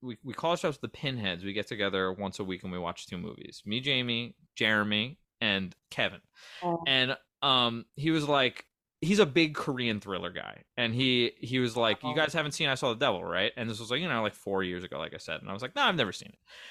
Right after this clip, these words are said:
Speaker 1: And he's like, "All right, uh, it's rough. I'm,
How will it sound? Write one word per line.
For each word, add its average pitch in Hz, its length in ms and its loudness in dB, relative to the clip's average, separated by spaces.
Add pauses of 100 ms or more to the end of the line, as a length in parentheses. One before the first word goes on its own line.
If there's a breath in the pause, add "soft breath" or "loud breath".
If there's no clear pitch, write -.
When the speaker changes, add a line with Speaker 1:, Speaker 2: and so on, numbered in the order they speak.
(160 loud breath)
Speaker 1:
And 135 140 0
he's 127 160 0
like, 117 400 2 (140)
"All 285 80 6
right, 165 240 4 (260)
uh, 131 400 4 (180)
it's 151 200 -4 (160)
rough. - 600 0
I'm, 117 260 0